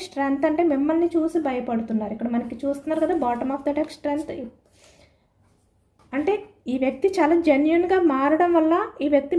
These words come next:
మిమ్మల్ని భయ-, మిమ్మల్ని చూసి భయపడుతున్నారనమాట. అంటే పాస్ట్లో ఈ వ్యక్తి మీ విషయంలో అంత జెన్యూన్గా లేకపోవడం వల్ల మీతో గొడవలు పడేవారు, ప్రేమ అనేది చూపించేవారు కాదు. కానీ ఇప్పుడు మీపై ప్రేమ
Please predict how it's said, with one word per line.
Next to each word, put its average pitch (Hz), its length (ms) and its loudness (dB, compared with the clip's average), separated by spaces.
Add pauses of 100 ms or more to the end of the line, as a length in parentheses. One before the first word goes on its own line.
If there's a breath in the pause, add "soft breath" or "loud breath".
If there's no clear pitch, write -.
మిమ్మల్ని 330 400 2 (120)
భయ-, - 220 -4 (920)
మిమ్మల్ని 349 380 4 (100)
చూసి 359 220 2 (200)
భయపడుతున్నారనమాట. 247 1080 2 (500 soft breath)
అంటే 294 160 2 (140)
పాస్ట్లో 277 420 0 (200)
ఈ - 100 6
వ్యక్తి 294 300 2 (160)
మీ 285 100 2 (160)
విషయంలో 311 340 0 (200)
అంత 285 180 -4 (160)
జెన్యూన్గా 302 500 4 (100)
లేకపోవడం 277 600 -2
వల్ల 277 160 2 (520 loud breath)
మీతో 285 220 2 (140)
గొడవలు 269 400 4
పడేవారు, 294 500 4 (720)
ప్రేమ 302 360 4
అనేది 330 240 2 (120)
చూపించేవారు 302 840 0
కాదు. 214 220 -8 (340)
కానీ 339 240 0
ఇప్పుడు 349 220 2 (120)
మీపై 311 300 2 (420)
ప్రేమ 277 260 2